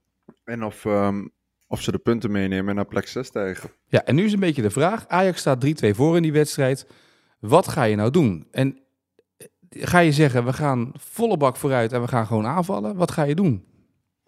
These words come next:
Speaker 1: Ja, dat doen ze sowieso. Ja, je verwacht een wedstrijd waarin, eh, R K C zo snel mogelijk de bal in de doelmond van Ajax wil pompen. En dan heeft, eh, Van 't Schip, denk ik, geeft zijn jongens mee.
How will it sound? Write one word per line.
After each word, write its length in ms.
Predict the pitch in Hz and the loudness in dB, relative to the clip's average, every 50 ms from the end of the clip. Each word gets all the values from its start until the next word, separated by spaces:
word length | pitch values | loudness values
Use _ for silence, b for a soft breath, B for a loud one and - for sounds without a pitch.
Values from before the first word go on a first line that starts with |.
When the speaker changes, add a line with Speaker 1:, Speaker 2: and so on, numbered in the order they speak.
| _ _ _ _ _ _ _ _ _ _ | _ _ _ _ _ _ _ _ _ _
Speaker 1:
Ja, 360 | - 104 104 101 95 90 90 | -2 2 4 4 6 4 2
dat 240 | 87 82 98 98 101 | 2 2 2 2 4
doen 140 | 117 117 110 | 2 2 2
ze 120 | 101 104 | 0 0
sowieso. 680 | 101 107 107 98 101 92 95 98 98 101 113 127 - _ _ _ _ _ _ _ _ _ _ _ _ _ _ | 2 2 2 2 2 0 2 2 4 4 2 0 -2 _ _ _ _ _ _ _ _ _ _ _ _ _ _
Ja, 140 | - 90 82 | -12 -10 -10
je 160 | 60 71 90 | -8 -10 -10
verwacht 360 | - - 101 92 98 - - | -8 -8 -6 -6 -6 -6 -4
een 80 | 104 90 | -4 0
wedstrijd 480 | 98 101 101 - - - 92 90 90 | 0 0 0 -2 -2 0 0 0 0
waarin, 440 | 78 92 90 90 95 95 90 90 - _ _ _ | 0 -2 -2 0 0 -2 -4 -6 -14 _ _ _
eh, 560 | - 98 95 92 92 92 90 87 87 87 85 - | -14 -10 -8 -6 -6 -6 -6 -6 -6 -6 -6 -6
R 140 | - 95 95 | -6 -6 -6
K 80 | - - | -4 -6
C 40 | 98 | -4
zo 200 | - - 107 98 | 2 2 2 2
snel 400 | - - 92 - 113 107 104 101 | 2 -2 -8 -6 -2 -2 -2 0
mogelijk 360 | 101 101 98 - 104 95 90 | -2 -2 -4 -4 -8 -8 -8
de 60 | 95 | -4
bal 380 | 90 98 101 101 98 95 - b b b b b b b b b b | -2 2 2 2 2 0 -4 b b b b b b b b b b
in 120 | - 98 101 | -6 -4 0
de 60 | 92 | 2
doelmond 320 | 107 110 110 107 101 - | 4 4 4 2 0 2
van 120 | - 104 98 | 4 4 6
Ajax 280 | 101 107 110 110 98 | 6 6 6 4 4
wil 120 | 101 110 104 | 2 0 0
pompen. 500 | - - 107 107 107 101 113 113 113 107 | 2 0 0 0 2 4 4 4 4 4
En 120 | 101 98 | 2 0
dan 140 | 98 95 92 | -2 -4 -2
heeft, 340 | 92 90 - _ _ - - | -4 -6 -6 _ _ -20 -20
eh, 120 | - 90 90 | -14 -14 -14
Van 160 | - - 95 | -8 -8 -8
't 60 | - | -8
Schip, 280 | - - 98 90 76 78 | -4 -4 -4 -4 -2 -2
denk 220 | 92 92 95 - | -2 -2 0 0
ik, 280 | 101 92 - - - _ _ | -2 -2 -2 -4 -20 _ _
geeft 380 | - - - - 92 87 - | -20 -12 -6 -4 -4 -4 -4
zijn 140 | - 104 98 | -4 -2 -2
jongens 240 | 95 95 95 87 85 | -2 -2 -4 -8 -8
mee. 380 | 92 87 87 87 92 95 95 | -8 -8 -8 -6 -8 -8 -10